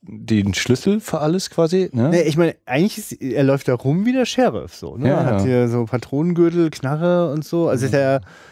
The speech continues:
Speaker 2: ist er der Einzige, der die ganze Zeit bewaffnet rumläuft.
Speaker 1: Ich glaub,
Speaker 2: Also
Speaker 1: dieser, dieser Film hat, glaub ich, auch bei mir dieses, äh, Bild zerstört von wegen, ja, so ein Forscher, der forscht halt ganz viel und macht nichts anderes.
Speaker 2: Ja, ja.
Speaker 1: Und dann fahren die da mit Rollschuhen
Speaker 2: <laughs>
Speaker 1: rum,
Speaker 2: Ja, ja.
Speaker 1: äh, spielen Tischtennis oder so.
Speaker 2: Ich meine, das finde ich ja ganz sympathisch, weil ich, äh,
Speaker 1: Ja,
Speaker 2: auch
Speaker 1: ja.
Speaker 2: schon glaube,
Speaker 1: Ich
Speaker 2: dass
Speaker 1: find's auch
Speaker 2: das
Speaker 1: realistisch, also glaubwürdiger.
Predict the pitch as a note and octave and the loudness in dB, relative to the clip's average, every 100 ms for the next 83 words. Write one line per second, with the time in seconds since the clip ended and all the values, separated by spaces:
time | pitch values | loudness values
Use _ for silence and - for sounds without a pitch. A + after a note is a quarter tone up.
0 | _ - C#3+ B2+ B2 D#3 F#3 E3 C#3+ A#2+ | _ -4 0 2 2 0 0 0 2 0
1 | B2 - E3 - D3 F3 - D3+ A#2 G#2+ | 0 -2 -2 -2 -2 -2 -2 -4 -4 -6
2 | G2 E2+ F2 F2+ G2 A2+ B2 - G#2+ A2 | -6 -8 -6 -2 0 2 2 -2 0 0
3 | - A#2 A2 A2+ A2 A2 G2 - G2 G2+ | 2 0 0 0 0 0 -2 -2 0 2
4 | A2 A2 G#2+ F#2+ - - - F#2+ F#2 F#2+ | 2 0 -2 -2 -6 -14 -6 0 2 2
5 | F2+ - G#2+ A2+ G#2+ - A2 - G2 G2+ | 0 0 0 0 -2 0 -2 0 0 0
6 | G#2 - - - - F#2 E2 - - G#2 | -2 -4 -18 -14 -4 -2 -2 -4 -6 -2
7 | C#3+ C3 F#2+ - - A#2 - F#2 - E2 | 0 0 -2 -4 -2 -2 -2 -4 -4 -6
8 | - F2+ G2 - A2 - A#2 B2+ B2+ B2+ | -4 -4 -2 0 -2 0 2 4 4 2
9 | A#2+ - E3+ F#2 - G2 F#2+ F#2 F2+ G#2 | 0 -2 -2 2 2 2 2 0 2 0
10 | A2 - A2+ G2 G#2 A#2+ A#2 A2+ A2 G2+ | 2 0 2 2 2 4 4 4 4 2
11 | F#2 F#2 F#2 F#2 F2+ - G2 F#2+ A2 G#2+ | 0 0 0 -2 -4 -2 -2 0 -2 0
12 | A#2 A#2 A2 A2 A#2 C3 D#3+ E3+ A3 G#3 | 0 0 2 2 2 2 2 2 2 2
13 | F3+ D#3 D#3+ C#3 C3+ D3+ D3 A#2+ B2 A#2 | 2 2 0 0 0 0 -2 0 0 0
14 | C3+ B2 C#3 B2+ A2+ A2 C#3 F#2+ C#3+ C3+ | -2 2 2 2 0 0 0 2 0 2
15 | B2+ B2 A#2+ B2 A2+ A#2 A2 G#2 G#2 G#2 | 2 2 2 2 0 2 2 0 -2 -2
16 | G#2+ G2+ G#2 G#2 F2 F#2+ | 0 2 0 -2 -4 -6